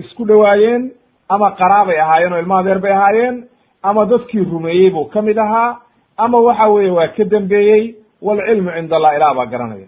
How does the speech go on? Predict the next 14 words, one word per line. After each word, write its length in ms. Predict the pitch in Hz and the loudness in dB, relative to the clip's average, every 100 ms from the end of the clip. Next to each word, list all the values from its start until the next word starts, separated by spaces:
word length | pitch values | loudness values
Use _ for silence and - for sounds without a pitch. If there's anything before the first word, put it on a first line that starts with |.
| - | -10
Laakiin 420 | 139 147 180 156 | -6 -6 -6 -10
kollay 280 | - 240 233 | -4 -2 0
waa 200 | 190 165 | 0 0
nebi 280 | 165 190 170 | 0 -4 -4
min 140 | 151 | -6
al-anbiya. 520 | 139 135 131 120 120 95 _ _ _ _ | -6 -6 -8 -8 -10 -10 _ _ _ _
Thumma 220 | 226 247 226 | -8 -4 -2
dakara 380 | 233 226 185 | -4 -2 -4
Xaafid 300 | 147 180 190 | 0 -2 -2
ibn 120 | 170 156 | -6 -12
Casaakir, 480 | 143 143 175 175 | -12 -6 -6 -4
waxa 180 | 160 156 | -6 -4
uu 120 | 135 | -6
sheegay, 480 | 127 139 135 165 165 | -10 -12 -8 -8 -10